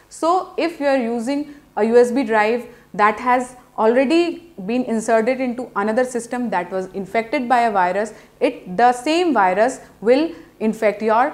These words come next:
system also. So what does the antivirus do? The antivirus will scan the U S B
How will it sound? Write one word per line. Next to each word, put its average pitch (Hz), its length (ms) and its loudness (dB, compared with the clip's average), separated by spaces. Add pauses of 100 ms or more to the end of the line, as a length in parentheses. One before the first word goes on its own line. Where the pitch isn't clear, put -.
(120)
system 294 420 -4
also. 175 400 -6
So - 160 -8
what 226 260 2
does 302 160 0
the 330 80 2
antivirus 269 720 -2
do? 403 260 -2 (160)
The 262 100 -4
antivirus 254 760 0
will 247 180 -4 (220)
scan 302 500 -2
the 381 140 2
U 233 160 0
S 202 180 -2
B 220 300 -6